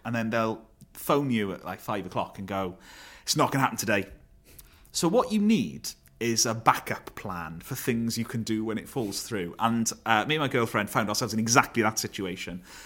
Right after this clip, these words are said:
So it's about six o'clock, and you're like, "Ah, our evening plan has been thwarted."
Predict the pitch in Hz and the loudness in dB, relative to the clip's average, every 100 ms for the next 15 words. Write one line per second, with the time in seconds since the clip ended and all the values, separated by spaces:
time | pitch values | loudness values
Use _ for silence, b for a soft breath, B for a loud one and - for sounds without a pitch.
0 | B - 131 110 104 - - - 123 113 | B -2 0 2 0 -2 -12 -10 -6 -2
1 | 104 240 - - 120 110 - 120 113 107 | 4 4 4 2 2 2 -4 -4 -2 -2
2 | - 175 185 139 107 92 - - - - | -2 2 4 4 0 -6 -14 -18 -18 -6
3 | 127 127 - 175 147 135 127 - 135 113 | -2 0 0 -2 0 -2 -2 -2 0 0
4 | 104 101 101 110 101 - 101 98 92 - | 0 -4 -4 -4 -2 -2 -2 -2 -6 0
5 | 180 190 151 - 85 69 | 6 8 6 0 -6 -8